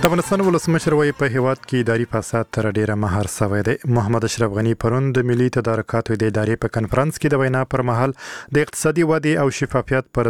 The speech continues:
زیاتوالي او د خصوصي سکتور پر پیاوړتیا ټینګار وکړ. په دې غونډه کې د افغانستان اجرایه رئیس هم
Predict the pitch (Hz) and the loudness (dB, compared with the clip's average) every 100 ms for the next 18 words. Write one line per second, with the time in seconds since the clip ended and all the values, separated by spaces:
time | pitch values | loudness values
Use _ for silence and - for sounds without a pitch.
0 | 101 110 107 107 139 147 151 139 135 127 | 0 -2 -2 -2 0 0 0 0 0 -2
1 | - 127 120 - 151 131 113 - 123 120 | -2 -2 -2 -2 -2 -2 -2 0 0 0
2 | 120 110 - 107 104 - 156 120 - 104 | -2 -2 -2 -2 -2 -2 -2 -2 -2 -2
3 | 104 104 - 139 131 - - - - 160 | 0 -2 0 -2 -2 -12 -12 -4 0 2
4 | 156 151 147 139 135 127 123 139 135 131 | 0 0 0 0 0 0 -2 -2 0 0
5 | 120 117 120 127 117 123 - 147 | 2 2 2 0 -2 -4 -4 0